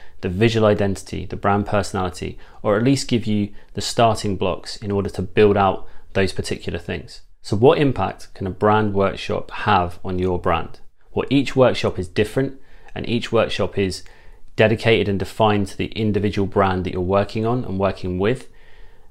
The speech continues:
but it should follow a similar set of steps, and it should do the four things we mentioned previously. An effective brand workshop will impact your brand in the following ways. Improves your internal culture.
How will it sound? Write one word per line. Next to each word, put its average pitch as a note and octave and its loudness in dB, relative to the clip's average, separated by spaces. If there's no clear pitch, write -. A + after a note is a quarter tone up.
but G#2 6
it - 0
should C#3+ 2
follow A2+ 6
a G2 2
similar A2 0
set - -2
of F#2 -6
steps, - -4
and G#2 -2
it - -4
should A#2+ 0
do A#2+ 4
the G#2 4
four A#2 4
things G2 0
we G2 -2
mentioned F#2 -4
previously. G2 0
An - -4
effective A#2 0
brand G#2+ 6
workshop F2+ -2
will - -6
impact A2 0
your G2+ 4
brand F#2 0
in G#2 -2
the F#2 -4
following F#2 2
ways. E2+ -6
Improves A#2 4
your A2 2
internal G#2 0
culture. - -6